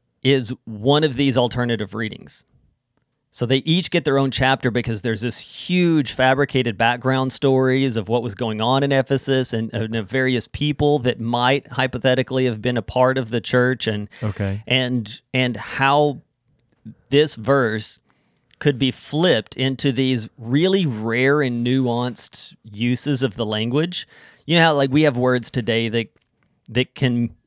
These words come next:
Speaker 1: that broadly mean a thing, but every
Speaker 2: Right.
Speaker 1: once in a while it gets used in a really weird way.
Speaker 2: Sure.
Speaker 1: And they're like, once or twice this word was used like this in all of antiquity, and so if that's, if that's what's happening here, then we can
Speaker 2: Right.
Speaker 1: flip this around, and if,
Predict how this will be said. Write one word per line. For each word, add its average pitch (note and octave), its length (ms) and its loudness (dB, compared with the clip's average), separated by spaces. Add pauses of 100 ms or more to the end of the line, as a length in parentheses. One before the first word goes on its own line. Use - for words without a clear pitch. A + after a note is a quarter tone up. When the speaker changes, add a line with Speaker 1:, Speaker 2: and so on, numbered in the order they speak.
(160)
Speaker 1:
that A#2+ 180 0
broadly D#3 480 4
mean C3+ 260 2
a A#2+ 80 2
thing, C#3 500 -2
but B2 260 2
every D3 260 4
Speaker 2:
Right. C3+ 80 0
Speaker 1:
once B2+ 240 -2
in D3 40 0
a - 20 4
while C3+ 180 4
it C3+ 60 2
gets B2+ 200 -2
used B2 200 0
in B2 120 0
a A2+ 60 -2
really B2 280 0
weird A2 400 -2
way. G#2+ 400 -4 (100)
Speaker 2:
Sure. G#2+ 300 2
Speaker 1:
And G2 80 2
they're D#3 100 6
like, C#3+ 200 2 (160)
once D#3+ 280 4
or D#3+ 60 2
twice A#2+ 480 2
this B2 200 -4
word A#2+ 300 0
was G#2+ 180 -2
used A#2 220 -2
like A2 220 -2
this A#2+ 260 0
in A2 200 -4
all A#2+ 260 4
of A2 80 -2
antiquity, A#2+ 680 0
and A2 100 -2
so A2+ 280 0
if B2 180 -2
that's, B2 340 2 (260)
if A2+ 140 -6
that's B2 240 2
what's B2+ 260 0
happening B2 480 0
here, D#3+ 400 2
then B2+ 160 -2
we C3+ 80 2
can - 160 2
Speaker 2:
Right. B2 100 6
Speaker 1:
flip C#3 240 4
this D#3+ 280 2
around, B2 380 2
and C3+ 140 2
if, A#2+ 140 -4